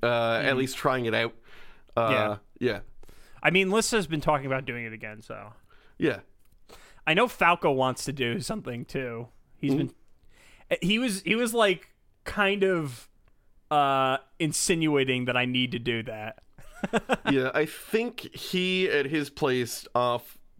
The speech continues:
Speaker 1: the street that I live off of, I think they've been doing some kind of weird, um, sessions.
Speaker 2: That sounds about right.
Speaker 1: Yep.
Speaker 2: That also sounds more sinister than,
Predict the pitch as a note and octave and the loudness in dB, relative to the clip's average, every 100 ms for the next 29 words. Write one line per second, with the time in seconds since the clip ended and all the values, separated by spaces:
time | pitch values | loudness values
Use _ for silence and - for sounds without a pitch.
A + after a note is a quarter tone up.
0 | - - B2 - C3+ C3 A#2+ A2+ B2 A#2 | -6 -2 -2 -2 0 0 2 2 2 0
1 | G#2+ G#2 - A2 G2 G#2 C3+ B2+ B2+ A#2 | 2 0 0 -2 0 0 0 0 0 0
2 | A2 A2 G#2+ A#2+ A2 A2 G#2+ F#2+ G#2+ G#2+ | 0 0 0 -2 -2 0 -2 -2 -2 0
3 | G#2 G#2+ F#2+ G#2 G2 G2 F#2+ - - - | -2 -2 -2 -2 -2 -4 -8 -12 -20 -18
4 | - - - - - - - - - - | -18 -18 -20 -20 -20 -20 -20 -20 -16 -4
5 | C3+ A2+ G2+ F2 - - - - - _ | -2 -2 -4 -8 -12 -20 -20 -20 -20 _
6 | - - - - _ - - - - D3+ | -20 -20 -20 -20 _ -20 -20 -20 -12 -8
7 | - C3+ A#2+ A#2+ A#2+ A#2 A#2+ A#2+ C3+ - | -6 -4 -6 -4 -2 0 2 0 0 -6
8 | - - D#3 - - - - - - - | -18 -2 0 0 -10 -20 -20 -20 -10 4
9 | G3+ C4+ C4+ D4 A3 G#3+ D#3+ D3+ D#3+ D#3 | 6 6 4 4 4 4 2 2 2 2
10 | - C#3+ C3+ - F3 F3 D#3+ C#3 C3 B2 | 2 0 0 0 2 2 2 2 2 0
11 | B2 | -4